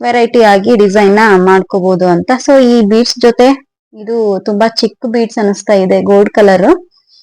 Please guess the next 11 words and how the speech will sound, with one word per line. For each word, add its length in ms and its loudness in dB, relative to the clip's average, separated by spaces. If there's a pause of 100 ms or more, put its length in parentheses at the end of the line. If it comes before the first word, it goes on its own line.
(800)
ಗೋಲ್ಡ್ 520 -4
ಬೀಡ್ಸ್ 360 -2
ತುಂಬಾ 200 0
ಚಿಕ್ಕದಿನ 520 -2 (480)
ಇದೆ. 180 2 (540)
ನೋಡೋಣ, 280 -10 (200)
ಅದಕ್ಕೆ 300 -4
ಮ್ಯಾಚ್ 400 -4
ಮಾಡಿ 300 2
ಒಂದು 340 0
ಸರ 220 -4